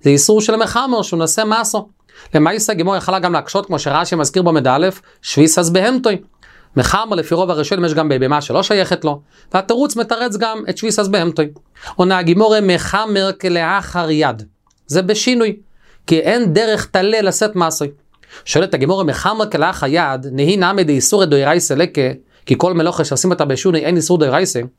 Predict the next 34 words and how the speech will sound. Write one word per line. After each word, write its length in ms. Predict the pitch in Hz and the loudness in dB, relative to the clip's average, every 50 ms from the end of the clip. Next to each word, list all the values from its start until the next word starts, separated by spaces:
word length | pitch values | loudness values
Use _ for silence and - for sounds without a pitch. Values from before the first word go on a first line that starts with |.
| _ _ _ _ - - - - | _ _ _ _ -20 -20 -6 -4
היא 100 | 214 185 | -2 -2
איסורא 340 | 151 - - - 233 220 214 | -2 -2 -2 -2 -2 0 0
מדרבנן, 680 | 196 185 170 185 165 170 151 151 233 233 202 180 170 | 0 0 0 0 -2 -2 0 0 0 0 0 0 0
מי 120 | 190 214 | 2 2
יהיקה? 380 | 208 190 196 247 269 262 - 190 - - _ _ _ _ _ _ _ _ _ _ _ _ _ _ - - - - - - - - - - - | 2 2 2 0 0 0 -2 -6 -6 -6 _ _ _ _ _ _ _ _ _ _ _ _ _ _ -20 -20 -14 -14 -14 -12 -12 -16 -18 -4 -2
עונה 260 | 147 143 156 170 180 | -2 0 0 -2 -2
הגמרא, 340 | 185 165 160 151 165 190 175 - 147 - _ - - | -2 -2 -2 0 0 0 -2 -4 -8 -14 _ -6 -4
היינו 380 | 147 202 233 247 240 233 226 | -2 -2 0 0 0 0 0
דקו 320 | 214 202 196 202 - 185 165 | 0 0 0 0 -2 0 0
בו 140 | 143 185 | 0 0
אמינא, 260 | 180 175 180 160 143 135 127 - | 2 2 2 0 0 -2 -4 -6
זה 260 | 117 113 117 160 214 | -8 -2 0 2 2
באמת 240 | 196 196 202 202 190 | 2 2 0 2 2
היה 180 | 175 160 170 175 | 2 2 2 2
הספק 500 | 170 - - 135 - - 220 214 214 - | 0 -2 -4 -6 -2 -2 -2 -2 -2 -2
שבני 280 | - 156 147 147 147 | -2 0 2 2 2
בית 120 | 143 151 147 | 2 0 0
סיירא 360 | - 185 202 175 160 156 147 | 2 0 2 2 2 0 0
שאלו 300 | - - 170 185 214 220 | 0 0 0 2 2 2
את 140 | 214 214 185 | 2 2 0
הלל. 200 | 156 135 123 - - _ _ _ _ _ _ - - - - _ | 0 0 -2 -6 -8 _ _ _ _ _ _ -20 -20 -20 -4 _
דובו 540 | 139 143 214 240 226 190 185 202 196 190 185 | 2 2 2 2 0 0 0 0 0 0 -2
שיש 500 | 185 - 185 160 160 175 190 190 196 - | -2 0 0 0 0 0 -2 -4 -2 0
לו 60 | 180 | 0
היתר 320 | 170 151 147 175 180 - 190 | 0 2 0 0 0 0 0
מן 120 | 185 175 | 0 0
התורה. 300 | 170 165 165 156 147 139 143 - _ _ _ _ _ _ _ _ - - _ _ - | 0 0 0 0 0 -2 -4 -8 _ _ _ _ _ _ _ _ -20 -20 _ _ -2
כמו 340 | - 165 180 208 220 233 | 0 0 2 2 0 0
אצלנו, 440 | 233 220 - 214 220 226 226 233 233 - | -2 -2 -2 0 0 2 0 -2 -2 0
להביא 280 | 156 147 143 147 202 214 | 0 0 2 2 0 0
את 60 | 214 | 0
הסכין 420 | 190 - 165 151 - 190 196 185 | 0 0 -2 -2 0 0 0 2
על 100 | 175 160 | 2 2
בהמה, 360 | 151 165 165 156 127 123 139 | 2 2 0 2 0 0 -2